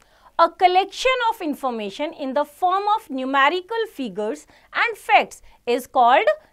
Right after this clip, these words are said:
data. तो डेटा क्या है? जो भी हमारे पास collection of information है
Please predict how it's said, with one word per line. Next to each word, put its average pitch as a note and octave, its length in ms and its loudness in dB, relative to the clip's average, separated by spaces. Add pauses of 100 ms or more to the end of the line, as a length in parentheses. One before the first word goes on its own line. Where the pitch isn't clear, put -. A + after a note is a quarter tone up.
(120)
data. G#3 420 2 (300)
तो B3 80 -2
डेटा B3+ 340 4
क्या F#4+ 220 4
है? G4+ 200 2 (280)
जो D4 260 0
भी G#4 140 0
हमारे D#4+ 340 -2
पास D4+ 400 0 (100)
collection C#4+ 460 -4
of G4+ 180 -2
information B3 720 -6
है F#3 160 -12